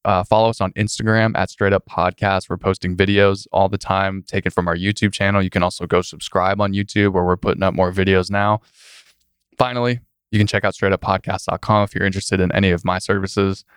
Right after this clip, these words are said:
You can see the work that I've done, the work that we've done over here at Straight Up in creating incredible sounding podcasts, and yours could be next. So don't hesitate to reach out. Thanks again for tuning in. Have a great,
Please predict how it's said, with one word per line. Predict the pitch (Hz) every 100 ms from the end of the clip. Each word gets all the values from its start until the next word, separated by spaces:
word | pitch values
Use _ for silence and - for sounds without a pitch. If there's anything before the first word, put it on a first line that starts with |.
| _ _ _ _ -
You | 98
can | 98
see | - 101 95
the | 90
work | 90 92 -
that | 87
I've | 95 101
done, | 98 101
the | 92
work | 87 90
that | -
we've | 92
done | 90 90
over | 85
here | 90 85
at | -
Straight | - 98
Up | 98 98 -
in | 95 92 92 76 - _ _ _
creating | - 107 101 98
incredible | 95 - 92 92
sounding | - 92 90
podcasts, | - 95 95 - 107 110 -
and | 101 98
yours | 101 120
could | 135
be | 123
next. | 127 107 - - _
So | - 95 90 90 117 _ _ _
don't | - 104
hesitate | 101 - 104 -
to | 92
reach | 95 -
out. | 92 95 - _ _ _ _ -
Thanks | 110 104
again | 107
for | 98
tuning | 104 104 95
in. | 92 90 - -
Have | - 92
a | 90
great, | 95 92 104 -